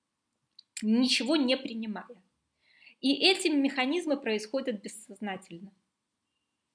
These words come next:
Доходит вообще до абсурда, когда, э,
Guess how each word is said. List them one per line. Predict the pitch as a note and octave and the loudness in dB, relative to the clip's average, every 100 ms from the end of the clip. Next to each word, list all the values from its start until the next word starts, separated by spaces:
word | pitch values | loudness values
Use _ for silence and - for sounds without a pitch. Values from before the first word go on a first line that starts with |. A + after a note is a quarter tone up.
| _ _ _ _ - | _ _ _ _ -6
Доходит | G#3+ C#4 - G4+ - F#4+ | 2 2 4 4 4 2
вообще | D#4 D4+ - D#4+ | 0 0 -2 0
до | D4 C#4 | 0 0
абсурда, | C#4+ - D#4 E4+ B3+ | -2 -8 -6 -6 -6
когда, | - G#3+ G3 A3 A3 G3+ G3 G3 | -6 -8 -6 -4 -2 -2 -4 -6
э, | A3 | -8